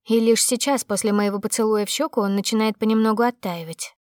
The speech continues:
Я вижу, как его ведет от моих прикосновений. Или играет.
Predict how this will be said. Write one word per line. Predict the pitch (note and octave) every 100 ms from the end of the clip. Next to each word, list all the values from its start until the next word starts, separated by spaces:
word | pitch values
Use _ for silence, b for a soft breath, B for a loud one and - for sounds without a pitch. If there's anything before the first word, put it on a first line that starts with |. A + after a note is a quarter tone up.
| _ _ _ _ _
Я | A3+ C4 B3+
вижу, | B3 A3
как | A#3 G#3+
его | A#3 A3+
ведет | A3 A3 C4 B3
от | F#3+
моих | F#3+ F#3+ -
прикосновений. | G#3 G3 - G#3 F3+ E3+ E3 - - _ _ _ _
Или | A#3+ A#3+ C4 C#4+
играет. | B3+ G#3 E3+ - -